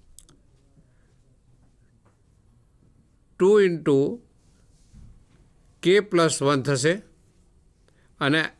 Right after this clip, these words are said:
આ ટુ કે છે એટલે k plus k લખશો. મિત્રો, k plus k લખીએ તો એક greater than અહીંયા આગળ આપણે આપેલું છે k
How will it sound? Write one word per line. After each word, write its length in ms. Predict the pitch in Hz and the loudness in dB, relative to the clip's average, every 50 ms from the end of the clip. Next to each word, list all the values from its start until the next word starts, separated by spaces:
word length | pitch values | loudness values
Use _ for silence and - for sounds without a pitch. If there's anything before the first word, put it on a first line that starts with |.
| _ _ _ _ _ _ _ _ _ _ _ - - _ _ | _ _ _ _ _ _ _ _ _ _ _ -20 -20 _ _
આ 140 | - 151 160 | -4 -4 -4
ટુ 220 | 135 - - 208 214 220 190 180 | -4 -2 -2 0 0 0 -2 -2
કે 120 | 226 214 214 190 - | 0 2 2 2 2
છે 120 | - 151 120 104 - - _ _ _ _ _ _ _ _ _ _ | 0 0 0 -2 -4 -8 _ _ _ _ _ _ _ _ _ _
એટલે 200 | - 160 151 170 170 156 170 _ | -6 -2 -2 0 -2 -2 -4 _
k 20 | - 180 196 208 - - | 0 0 0 0 0 0
plus 240 | 180 170 170 156 165 - - | 0 0 0 0 -2 -2 -2
k 120 | 180 170 | 0 0
લખશો. 380 | 151 131 113 110 - - - 104 85 - _ _ _ _ _ _ _ _ _ _ _ _ _ _ _ - - _ _ | 0 0 -2 -4 -6 -10 -12 -12 -12 -16 _ _ _ _ _ _ _ _ _ _ _ _ _ _ _ -20 -20 _ _
મિત્રો, 360 | - 151 170 180 254 208 202 170 | -4 -4 -2 0 2 0 0 0
k 260 | - - 196 208 220 214 | -2 -2 0 0 0 0
plus 260 | 226 208 208 190 180 | 0 0 0 0 -2
k 180 | - - 214 220 | -2 -2 0 0
લખીએ 380 | 226 226 185 - - 180 165 156 147 156 - _ _ _ _ _ _ _ _ | 0 0 -2 0 0 0 0 0 -2 -4 -12 _ _ _ _ _ _ _ _
તો 140 | - 190 185 175 185 196 | -4 -2 -2 0 0 -2
એક 120 | 220 214 196 175 165 | -2 -2 -4 -6 -2
greater 320 | 175 180 170 185 175 196 175 185 | 0 0 2 2 0 0 0 0
than 120 | 190 190 202 226 - - | 0 -2 -4 -8 -8 -2
અહીંયા 240 | 165 165 175 180 175 | 0 0 0 0 0
આગળ 120 | 165 175 170 | 0 0 -2
આપણે 200 | 160 170 175 175 175 | -2 -2 -2 -2 -2
આપેલું 240 | 165 175 170 165 131 147 | 0 0 -2 0 0 -2
છે 100 | 147 131 120 135 | -2 -2 -2 -2
k 160 | 170 175 | -2 -2